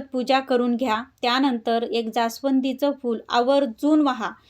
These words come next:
बघा, आपल्या मुलाला यश मिळा-, अ, आपण आपल्या मुलांसाठी खूप काही कष्ट घेत असतो यश मिळण्यासाठी, तर आपण ही, हा एक उपाय तर नक्कीच करू शकतो. आपल्याला फक्त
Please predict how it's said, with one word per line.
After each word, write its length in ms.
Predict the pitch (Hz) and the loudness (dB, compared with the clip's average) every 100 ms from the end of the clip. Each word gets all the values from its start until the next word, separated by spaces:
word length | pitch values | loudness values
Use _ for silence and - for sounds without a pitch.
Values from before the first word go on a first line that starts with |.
| _ _ - | _ _ -8
बघा, 300 | 226 254 233 | -2 0 -2
आपल्या 460 | - 233 233 269 294 | -2 -4 -2 2 4
मुलाला 440 | 285 285 285 302 | 4 4 2 2
यश 320 | 294 285 302 285 | 2 2 2 2
मिळा-, 420 | 294 285 269 - | 2 2 0 -4
अ, 240 | 220 208 214 | -4 -4 -2
आपण 400 | 233 233 262 220 | -2 0 -2 -2
आपल्या 320 | - 233 277 | -4 -2 0
मुलांसाठी 500 | 277 294 311 311 311 294 | 2 4 2 2 -2 -4
खूप 200 | 349 349 | -4 -2
काही 180 | 359 349 330 | 0 0 0
कष्ट 240 | 320 320 | -2 -2
घेत 240 | 254 220 | -2 0
असतो 280 | 208 202 240 | -2 -4 -2
यश 300 | 247 262 277 | 0 0 0
मिळण्यासाठी, 600 | 254 233 220 220 196 185 180 _ - _ | -2 -2 -4 -4 -6 -8 -14 _ -20 _
तर 120 | 294 302 | 0 2
आपण 480 | 233 - 226 226 | 2 0 0 0
ही, 320 | 233 220 277 - | -2 0 -2 -2
हा 220 | - 269 | -2 0
एक 240 | 320 330 311 | 2 0 -2
उपाय 300 | 285 254 247 | 0 0 0
तर 100 | 269 | 0
नक्कीच 420 | 269 302 311 320 - | 2 0 0 -4 0
करू 200 | 247 233 | 0 0
शकतो. 460 | 226 - 208 196 _ _ - | -6 -8 -10 -10 _ _ -6
आपल्याला 440 | 233 285 294 320 | -4 0 2 0
फक्त 300 | 330 320 | -2 -4